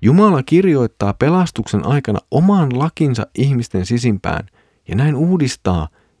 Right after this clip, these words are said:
heidän sydämensä. Jumala siis näin merkitsee pelastuksen kutsumansa ihmiset. Ja tässä Jeesus ohjaa meidät kysymään,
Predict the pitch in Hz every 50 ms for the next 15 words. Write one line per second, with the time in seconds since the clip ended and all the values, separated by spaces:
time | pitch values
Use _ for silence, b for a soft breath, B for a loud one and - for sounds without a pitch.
0 | _ - 120 123 120 113 98 85 - - 113 110 117 107 95 90 80 - - -
1 | - - _ _ _ _ _ _ _ _ _ _ _ _ _ _ _ _ _ _
2 | _ _ _ _ _ B B B B B B B B B - 110 139 175 196 196
3 | 185 165 147 - 139 127 131 151 147 143 127 127 147 165 196 208 202 185 - 147
4 | - - - 117 117 - - 143 151 170 185 185 170 - - 143 - - - 107
5 | 104 104 - 143 160 - - 117 110 101 92 87 - - _ - - 139 143 135
6 | 104 92 92 87 - - - - _ _ _ _ _ _ _ _ _ _ _ _
7 | _ _ _ b b b b b b b b b b _ - - - 190 196 -
8 | - 180 202 247 277 269 269 196 - - - - _ - 208 240 233 - 143 135
9 | 135 139 143 147 147 143 139 135 - - - 196 - 185 156 139 127 120 117 107
10 | 101